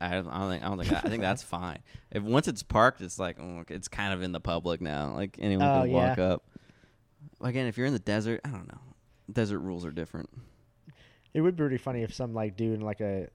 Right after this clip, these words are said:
Speaker 2: a lifted truck just, like, pulled up next to me, like, as I was, <laughs> you know what I mean? As, as I'm just fucking wanking one out.
Speaker 1: <laughs> Yeah. He's like, "Ah, good American right there."
Speaker 2: <laughs> Yeah, yeah.
Speaker 1: He knows the way. <laughs> I'm sure truckers have to, right?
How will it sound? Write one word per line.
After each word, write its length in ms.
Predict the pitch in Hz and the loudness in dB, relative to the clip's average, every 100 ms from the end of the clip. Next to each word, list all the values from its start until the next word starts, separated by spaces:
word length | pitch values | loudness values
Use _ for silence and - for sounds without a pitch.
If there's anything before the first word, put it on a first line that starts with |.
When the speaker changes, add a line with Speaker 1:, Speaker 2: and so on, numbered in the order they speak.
| - | -8
Speaker 2:
a 80 | 104 | -4
lifted 360 | 104 101 107 | -4 -4 -8
truck 280 | - 107 101 | -4 -4 -4
just, 140 | - 101 | -8 -8
like, 160 | 98 | -8
pulled 240 | - 104 101 | -4 -6 -4
up 100 | 87 | -6
next 280 | 98 - | -8 -10
to 40 | 104 | -10
me, 200 | 98 95 - | -8 -10 -10
like, 120 | 98 | -8
as 180 | 101 104 | -6 -6
I 40 | |
was, 140 | 107 - | -6 -6
<laughs> 40 | 151 | -2
you 160 | 139 | -2
know 140 | 170 151 | 0 -2
what 100 | 127 | -4
I 40 | |
mean? 200 | 135 143 | -6 -6
As, 140 | 143 107 | -8 -6
as 180 | 123 123 | -6 -6
I'm 140 | 120 | -8
just 120 | 120 - | -8 -8
fucking 180 | 127 117 | -6 -4
wanking 560 | 104 104 113 113 120 | -6 -6 -6 -6 -8
one 180 | 117 110 | -8 -8
out. 240 | 107 117 127 | -6 -6 -4
Speaker 1:
<laughs> 60 | 117 | -2
Yeah. 360 | 123 - 147 - _ - - - | -2 -4 -8 -12 _ -20 -20 -12
He's 160 | - 85 | -8 -6
like, 160 | - | -8
"Ah, 120 | - - - - - - | -12 -16 -20 -20 -18 -6
good 100 | 107 | -4
American 500 | 104 95 90 78 - | -2 -2 -2 -4 -2
right 200 | 87 98 | -2 0
there." 200 | 87 120 | 2 4
Speaker 2:
<laughs> 20 | |
Yeah, 440 | - 311 - 320 - | 6 8 6 6 0
yeah. 500 | 185 165 131 135 123 - - _ | -2 -4 -2 -2 -2 -4 -14 _
Speaker 1:
He 40 | 107 | -4
knows 220 | 101 92 | -2 -2
the 80 | 95 | -2
way. 380 | 95 98 95 95 - - - - - | 0 0 -2 -6 -10 -14 -20 -20 -20
<laughs> 600 | - - - _ _ - | -20 -20 -20 _ _ -8
I'm 100 | - | -2
sure 160 | 185 254 | 2 2
truckers 500 | - - 120 98 78 | 2 -2 -2 -4 -8
have 320 | 87 90 104 | -4 -4 -4
to, 180 | - - | -6 -10
right? 320 | - 82 87 | -8 -6 -6